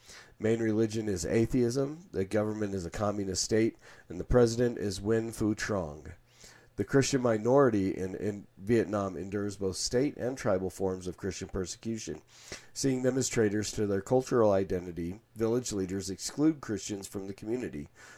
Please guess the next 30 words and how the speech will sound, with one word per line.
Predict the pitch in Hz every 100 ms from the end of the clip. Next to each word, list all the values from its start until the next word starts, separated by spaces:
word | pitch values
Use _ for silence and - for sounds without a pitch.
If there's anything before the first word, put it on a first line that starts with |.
| -
Villagers | 117 120 110 110 98
also | 95 127 147
work | 110 98 101 -
with | 90
local | 98 95 120
authorities | 117 - 95 90 90
who | -
disrupt | 85 104 120 135 120
Christian | - 127 - 131 107
meetings, | 82 80 92 - - - -
beat | 117 131
up | 131 -
Christians, | 107 92 - 95 101
and | - 98
expel | 98 - 120 127
them | 107 90
from | 85 95
their | 95
villages. | 85 104 101 78 67 87 - _ - - -
On | 85 98
the |
government | 92 131 156 123 85
side, | 107 90 90 90
historically | 104 101 127 123 127 120
Christian | - 113 127
communities | 110 107 95 92 90 107
have | 92
had | 95 90
more | 90 85
freedom, | - 160 123 90